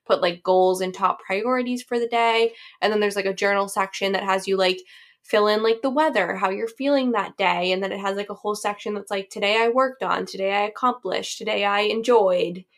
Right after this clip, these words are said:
today I saw," like, all of that fun stuff. So it's a bit more like, um, like, journaling at the end of the day. And I am obsessed. So I will link it down below. Obviously, if you're, like, into her, like,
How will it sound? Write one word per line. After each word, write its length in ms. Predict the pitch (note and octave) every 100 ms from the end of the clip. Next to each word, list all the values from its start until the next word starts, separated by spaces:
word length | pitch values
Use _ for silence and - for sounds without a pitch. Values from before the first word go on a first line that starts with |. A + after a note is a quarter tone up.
| _
today 240 | - G3+
I 100 | G#3
saw," 520 | G#3 - B3 A3 F#3+ F#3
like, 260 | F3+ F3 -
all 220 | F#3+ G3+ F#3
of 60 |
that 260 | F3 - -
fun 200 | A#3 A#3+
stuff. 320 | - B3 B3+
So 100 | A3+
it's 140 | G#3 F#3+
a 40 |
bit 160 | F3+ F3+
more 180 | F#3+
like, 260 | F3+ D#3+ - _ _ _ _ _ _ _ _ _ _ _ _ -
um, 560 | F#3+ - - - G3+ _ _
like, 220 | G3+ F#3+
journaling 640 | G3+ F#3 G3 G#3 A3 A#3+ - _
at 160 | - A#3+
the 100 | B3+
end 140 | B3+
of 60 | B3+
the 80 | C4+
day. 380 | C4+ C#4 D4 D4 - - _ -
And 440 | G#3+ A3 G#3+ A3 - -
I 280 | G3+ G3+ G#3
am 160 | A3+
obsessed. 500 | A3+ - D#4 B3+ G#3
So 60 | G#3+
I 100 | G#3+
will 160 | A#3 G#3+
link 220 | G#3 A#3
it 180 | C#4 - -
down 300 | G3 G#3 A3+
below. 520 | B3+ G3 F#3 G3 -
Obviously, 500 | A3 A3+ C4 B3 G#3
if 120 | G#3
you're, 100 | G#3
like, 240 | G#3+ - -
into 300 | G3+ G3 G3
her, 380 | F#3+ - - -
like, 160 | -